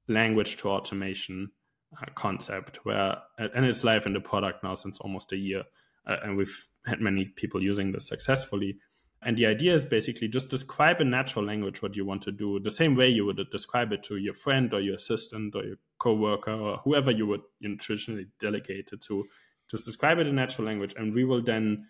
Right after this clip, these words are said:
like, with a machine learning model, try to build the automation for you.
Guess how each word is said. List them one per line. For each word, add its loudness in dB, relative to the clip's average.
like, -4
with -8
a -6
machine 0
learning 2
model, 0
try -2
to -6
build 2
the -2
automation -4
for -4
you. -8